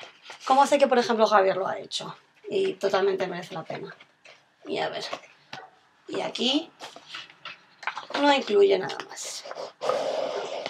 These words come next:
Los tres últimos cajones que voy a enseñar, he de reconocer que estos dos sí que se ve que son cajones,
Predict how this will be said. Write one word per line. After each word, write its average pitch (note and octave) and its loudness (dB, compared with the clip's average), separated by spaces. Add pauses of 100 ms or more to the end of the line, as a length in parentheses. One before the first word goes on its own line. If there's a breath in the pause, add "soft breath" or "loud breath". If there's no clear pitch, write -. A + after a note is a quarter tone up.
(720)
Los C#4 4
tres E4 4
últimos F#4 12
cajones E4 8
que D#4+ 4
voy D#4 6
a - 4
enseñar, D4+ 6
he C4 4
de D4 10
reconocer D4 6
que B3 0
estos A3+ -2
dos D#4 8
sí A#3+ -4
que - -2
se A#3+ 2
ve A#3+ 6
que A3+ 2
son A3 6
cajones, C#4+ 4